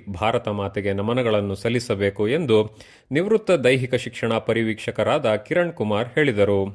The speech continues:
ವಿದ್ಯಾನಗರದ ಕನ್ನಡ ಭವನದಲ್ಲಿ ಶುಕ್ರವಾರ ಭಾರತ ಸೇವಾದಳ ಸಮಿತಿ ವಿವಿಧ ಇಲಾಖೆಯ ಸಹಯೋಗದಲ್ಲಿ ರಾಷ್ಟ್ರಧ್ವಜ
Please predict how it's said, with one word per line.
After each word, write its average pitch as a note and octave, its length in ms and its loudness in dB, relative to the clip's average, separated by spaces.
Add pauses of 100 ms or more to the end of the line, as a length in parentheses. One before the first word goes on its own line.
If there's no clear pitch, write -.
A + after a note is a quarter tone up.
(280)
ವಿದ್ಯಾನಗರದ D3 680 2
ಕನ್ನಡ D#3 380 2
ಭವನದಲ್ಲಿ A2+ 500 0
ಶುಕ್ರವಾರ C#3 480 2 (140)
ಭಾರತ D3 380 -2
ಸೇವಾದಳ C3+ 560 0
ಸಮಿತಿ A2+ 440 -2
ವಿವಿಧ C#3+ 520 0
ಇಲಾಖೆಯ A2+ 460 0
ಸಹಯೋಗದಲ್ಲಿ A2 760 2 (580)
ರಾಷ್ಟ್ರಧ್ವಜ D3+ 760 0